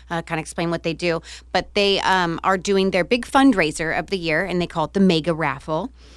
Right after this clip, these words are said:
Um, you can buy tickets, and it looks like tickets are,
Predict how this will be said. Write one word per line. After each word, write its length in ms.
Um, 280
you 140
can 140
buy 240
tickets, 760
and 160
it 120
looks 260
like 340
tickets 480
are, 540